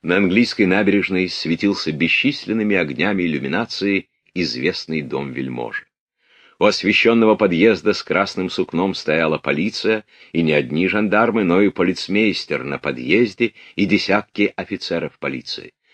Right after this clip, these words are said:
Экипажи отъезжали, и все подъезжали новые с красными лакеями и с лакеями в перьях на шляпах. Из карет выходили мужчины в мундирах, звездах и лентах. Дамы в атласе и горностаях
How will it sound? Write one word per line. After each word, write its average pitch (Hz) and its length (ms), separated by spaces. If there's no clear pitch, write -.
Экипажи 90 500
отъезжали, 92 920
и 90 80
все 98 200
подъезжали 90 580
новые 92 460
с - 120
красными 85 500
лакеями 87 680
и - 100
с - 140
лакеями 82 720
в - 220
перьях 71 500
на 65 80
шляпах. 65 480
Из 95 220
карет 87 340
выходили 80 440
мужчины 80 580
в 65 80
мундирах, 71 760
звездах 71 680
и 67 40
лентах. 62 480
Дамы 73 680
в 82 80
атласе 80 800
и 85 120
горностаях 73 1080